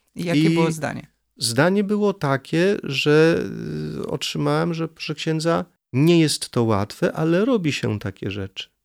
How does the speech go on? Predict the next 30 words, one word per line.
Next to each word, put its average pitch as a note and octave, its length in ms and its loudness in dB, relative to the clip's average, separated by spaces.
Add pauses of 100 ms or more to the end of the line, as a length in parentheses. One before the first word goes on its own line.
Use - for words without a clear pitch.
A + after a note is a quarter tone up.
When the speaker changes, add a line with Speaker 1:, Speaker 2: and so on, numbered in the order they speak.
(120)
Speaker 2:
Ja D#3 100 2
nie E3 120 2
przyszedłem, F3 640 2
żeby C3+ 240 2
narzucić C#3+ 680 2
moje C3+ 260 4
zdanie, G2+ 460 2
że A#2 120 0
ja C#3 160 2
chcę - 200 -4
to B2 140 -2
zrobić, G#2+ 460 0
czy A#2 100 -4
ksiądz B2+ 260 -2
arcybiskup A#2 640 -4
chce - 260 -2
to A2+ 140 -2
zrobić, G#2 480 -2
prawda? A2+ 520 -2
Speaker 1:
Najpierw G3 440 -2
pytanie. B3 300 2
Speaker 2:
Owszem, A2 360 -4
jest A2+ 240 -4
pragnienie, E3+ 760 0 (220)
ale C3+ 180 4
nie A#3+ 140 4
na A#3+ 80 2
zasadzie C#3 420 2
takiej, A#2 300 0
że G#2+ 200 2